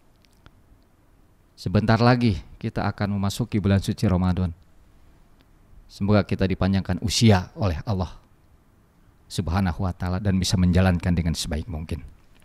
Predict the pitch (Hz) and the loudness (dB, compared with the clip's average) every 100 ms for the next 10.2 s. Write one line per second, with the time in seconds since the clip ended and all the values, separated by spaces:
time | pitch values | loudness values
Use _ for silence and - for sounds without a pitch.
0 | _ _ _ _ - - - _ _ _ | _ _ _ _ -20 -20 -20 _ _ _
1 | _ _ _ - 135 180 170 175 202 214 | _ _ _ 4 6 8 8 8 6 4
2 | - - _ _ _ _ _ _ _ _ | -4 -20 _ _ _ _ _ _ _ _
3 | _ _ _ _ _ _ _ _ 135 147 | _ _ _ _ _ _ _ _ 6 8
4 | 180 185 156 202 190 - _ _ _ _ | 10 10 10 6 2 -8 _ _ _ _
5 | 131 147 160 156 156 - 156 143 143 143 | -2 4 6 6 2 0 4 6 6 6
6 | 143 147 135 139 - 180 220 247 - _ | 6 6 4 -2 0 0 0 -4 -12 _
7 | _ _ - 160 139 131 160 - 185 160 | _ _ 6 8 10 10 8 4 6 6
8 | 151 151 147 - 151 - 120 - - - | 6 2 2 0 -4 -2 -6 -8 -12 -6
9 | 117 151 165 - - 156 170 180 - - | 0 2 2 2 4 6 8 8 6 0
10 | - - | -8 -12